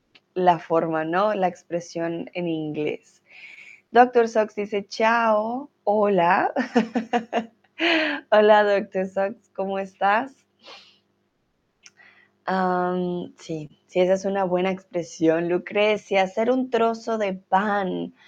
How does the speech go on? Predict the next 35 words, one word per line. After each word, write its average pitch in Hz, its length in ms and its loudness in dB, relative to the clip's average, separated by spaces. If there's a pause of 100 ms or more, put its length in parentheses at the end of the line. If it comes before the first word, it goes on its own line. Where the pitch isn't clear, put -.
(400)
Ah, 339 580 -6
ser 269 240 -4
un 294 140 -6
trozo 262 340 -2
de 247 60 -12
pan. 220 200 2
Si 214 80 -8
no 208 100 -4
estoy 247 340 0
mal, 208 460 0
ser 202 220 -4
un 196 120 -6
trozo 196 300 -6
de 214 80 -14
pan 175 300 0 (480)
es 185 140 -18
cuando 208 240 4
significa 190 680 -4
que 175 380 -4
algo 208 580 4
está 156 480 -8
muy 202 460 0
bueno 202 600 -2 (680)
o, 214 420 6
bueno, 185 240 0
una 165 200 -2
persona 160 480 -6
está 151 320 -14
muy, 156 480 -6
muy 160 300 -4
guapa 165 500 2
porque, - 380 -20
pues, - 240 -18
el 165 160 -2
plan, 175 380 0